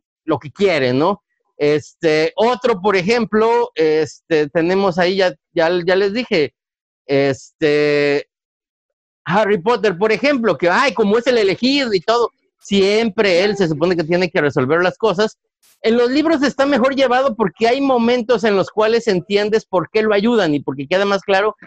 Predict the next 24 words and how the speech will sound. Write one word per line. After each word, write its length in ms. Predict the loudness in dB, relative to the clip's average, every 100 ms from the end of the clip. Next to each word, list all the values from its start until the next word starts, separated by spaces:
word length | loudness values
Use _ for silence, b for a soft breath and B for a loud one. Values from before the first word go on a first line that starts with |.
| -16 -14 -2
que 80 | 0
en 80 |
muchas 320 | 2 0 0 0
ocasiones 480 | -2 -2 0 0
es 140 | 0 -2
porque 460 | -2 -2 0 0
lo 160 | 2 2
ayudan. 460 | 2 2 0 0 0
Pero, 180 | -2
por 140 | 0 0
ejemplo, 580 | 2 0 0 0 0 -6 _ _ _ _
el 240 | -2 -2 -2 -2
cuart-, 340 | 0 -2 -2
la 160 | -2 0
cuarta 300 | -2 -2 -2
película, 560 | -2 -2 -2 0 0
y 120 | 0 -4 -8
dices, 400 | -8 -2 -4 -2
"Bueno, 260 | -2 -2 -2
pues 140 | -4
este 180 | -6 -4
güey 220 | -2 0
le 80 | 0
dieron 340 | 0 0 0